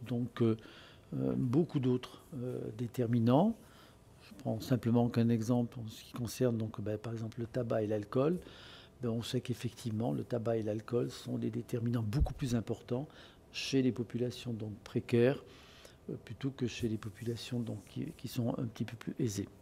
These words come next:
Voilà, donc, euh, et, et pendant, bon, c'est la quatrième audition là,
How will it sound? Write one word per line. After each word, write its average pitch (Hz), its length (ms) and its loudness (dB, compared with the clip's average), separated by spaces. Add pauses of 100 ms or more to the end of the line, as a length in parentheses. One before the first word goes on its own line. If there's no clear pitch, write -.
(920)
Voilà, 120 260 8
donc, 113 340 2
euh, 113 120 8 (720)
et, - 220 0
et - 20 -4
pendant, 123 400 4
bon, - 240 -4
c'est - 120 -4
la 101 80 -2
quatrième 131 480 6
audition 143 540 2
là, 170 340 2